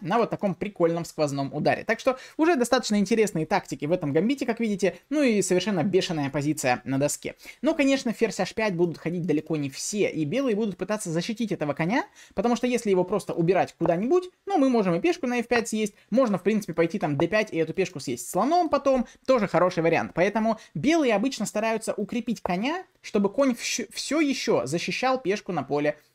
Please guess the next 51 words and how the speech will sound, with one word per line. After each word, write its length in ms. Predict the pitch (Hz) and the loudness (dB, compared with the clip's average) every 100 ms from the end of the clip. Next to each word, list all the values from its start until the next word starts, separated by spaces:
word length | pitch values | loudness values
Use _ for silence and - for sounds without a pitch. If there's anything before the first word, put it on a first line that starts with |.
| _ | _
эф 160 | 196 196 | -4 0
пять. 220 | 147 - | 0 0
И 100 | 226 | 0
в 40 | 254 | 2
этой 200 | 403 349 | 2 2
позиции 400 | 285 262 269 170 | 2 0 0 0
мы 160 | 254 | 2
играем 320 | 240 220 190 - | 2 2 0 -2
конь 260 | - 240 214 | 0 2 2
c 100 | 240 | 0
шесть, 420 | - 262 190 127 - - | -2 2 2 0 -8 -6
предлагаем 460 | - 208 233 208 180 | 0 2 4 4 2
размен 320 | 220 214 170 | 2 0 -2
коней, 400 | 214 294 370 359 - 185 | -2 -2 -4 -6 -8 0
белые 320 | 277 214 170 | 4 4 4
обычно 300 | 165 - 165 | 2 2 2
меняются, 640 | 269 370 403 294 294 285 - | 2 2 0 0 0 0 -2
мы 200 | 180 311 | 0 2
тогда 280 | 311 220 254 | 2 2 2
забираем, 420 | 208 196 247 240 | 2 2 2 0
внимание, 540 | 156 214 156 180 240 - | 0 2 2 0 -4 -2
пешкой 440 | 214 220 208 196 | -2 0 0 -2
d. 420 | 151 135 175 - - | -4 0 2 2 -2
Очень 300 | - 240 185 | 0 2 2
важно 280 | 185 233 202 | 2 2 2
забрать 280 | 165 175 170 | 2 2 0
пешкой 240 | 160 - | -2 -2
d, 160 | 160 269 | 0 0
чтобы 240 | 269 170 | 0 0
открыть 320 | 165 - 180 - | 0 -2 -4 -2
слона. 340 | 185 175 - - - - | -2 -2 -6 -14 -20 -2
Чаще 260 | 269 240 208 | 0 0 -2
всего, 280 | - 226 | 0 0
конечно, 380 | 180 208 214 170 | 0 -2 -4 -6
в 60 | - | -4
шахматах 420 | - - 151 - | -4 -2 -4 -2
нужно 220 | 202 170 | -2 0
бить 220 | 175 - - | -2 -6 -12
к 160 | - | -12
центру, 460 | - 339 359 311 190 | -2 2 2 0 -2
то 100 | 185 | 0
есть 140 | 175 | 0
пешкой 280 | 202 196 196 | -2 -4 -2
b 200 | 180 220 | 2 2
здесь 200 | 175 180 | 2 0
было 200 | 185 190 | 2 2
бы 60 | 170 | 2
логично 440 | 185 208 208 185 | 2 0 -2 -4
в 100 | 156 | 0
общих 300 | 226 233 156 | 0 0 -8
чертах, 340 | - 160 151 | -8 -4 -4